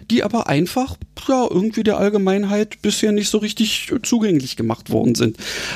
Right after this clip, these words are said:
Da geht's dann zum Beispiel so darum, ähm, wie, ähm,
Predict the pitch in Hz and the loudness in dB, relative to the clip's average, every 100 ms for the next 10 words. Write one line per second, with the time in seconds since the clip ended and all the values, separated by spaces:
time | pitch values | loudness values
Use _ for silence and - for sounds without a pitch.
0 | - 151 151 139 - 165 139 139 120 135 | -2 0 2 0 0 0 0 0 2 0
1 | - 143 123 127 131 131 117 135 143 - | 0 0 2 2 2 0 0 2 0 -2
2 | - - - 131 123 127 123 127 139 139 | -18 -8 -2 2 2 2 -2 -4 -2 0
3 | 135 139 - 135 123 | 2 0 0 2 2